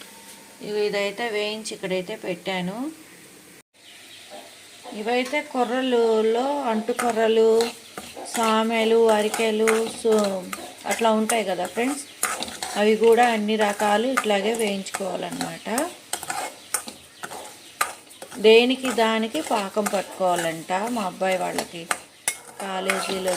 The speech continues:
తీసుకెళ్ళాలన్నమాట. ఇది ఇంట్లోకి కాదు,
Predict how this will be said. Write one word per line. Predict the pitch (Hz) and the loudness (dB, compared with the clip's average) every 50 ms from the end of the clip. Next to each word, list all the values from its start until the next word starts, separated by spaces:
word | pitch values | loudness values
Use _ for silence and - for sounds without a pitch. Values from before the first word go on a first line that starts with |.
| 175 170 | -4 -6
తీసుకెళ్ళాలన్నమాట. | 185 180 170 - - 190 185 180 165 170 170 165 160 160 156 156 156 - 185 180 160 | -6 -8 -8 -4 -2 -2 -2 0 -2 -4 -4 -4 -4 -4 -4 -4 -4 -6 -6 -6 -6
ఇది | 156 175 196 247 302 349 - - - - - - - - - 185 | -6 -6 -4 -4 -2 -2 -4 -6 -6 -12 -18 -10 -6 -6 -4 -4
ఇంట్లోకి | 190 175 185 190 185 175 156 - - | -6 -4 -2 -2 -2 -2 -4 -6 -8
కాదు, | - - - - 226 | -8 -6 -2 -2 -2